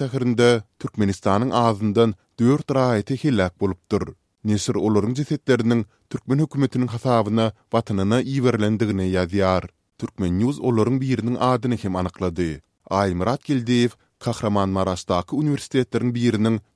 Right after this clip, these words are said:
dördünji ýyl talibi eken. Ol Türkiýede ejesi bilen ýaşaýardy. Eje oglunyň jesedini anyklamaga gelen pursady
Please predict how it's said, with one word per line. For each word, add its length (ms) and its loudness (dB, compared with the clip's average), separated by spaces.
dördünji 540 0
ýyl 140 0
talibi 580 0
eken. 360 -4
Ol 160 0
Türkiýede 520 -2
ejesi 340 -4
bilen 220 -2
ýaşaýardy. 920 0
Eje 300 0
oglunyň 520 0
jesedini 400 0
anyklamaga 580 0
gelen 300 0
pursady 600 0